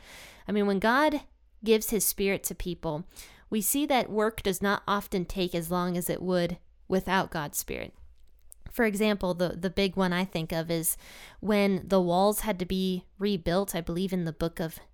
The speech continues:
Nehemiah, much, much later on. And they were able to accomplish it in just a, a hundred or so days. I can't remember specifically what it was, but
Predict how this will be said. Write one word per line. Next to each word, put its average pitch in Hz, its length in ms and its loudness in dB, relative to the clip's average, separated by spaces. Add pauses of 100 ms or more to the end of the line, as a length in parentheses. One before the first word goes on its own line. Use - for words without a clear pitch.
Nehemiah, 170 680 -2 (260)
much, 180 280 -6 (120)
much 190 260 0
later 170 280 -2
on. 175 240 -2 (720)
And 185 200 2
they 220 100 4
were 247 80 4
able 196 260 4
to 190 140 -2
accomplish 202 560 -2
it 190 140 -2
in 185 80 -2
just 180 420 -4 (680)
a, 185 260 0
a 156 400 0
hundred 220 320 4
or 185 80 0
so 190 240 2
days. 170 320 0
I 170 80 -4
can't - 220 -2
remember 202 300 0
specifically 196 600 -2
what 180 140 2
it 165 100 -2
was, 185 300 0
but - 240 -4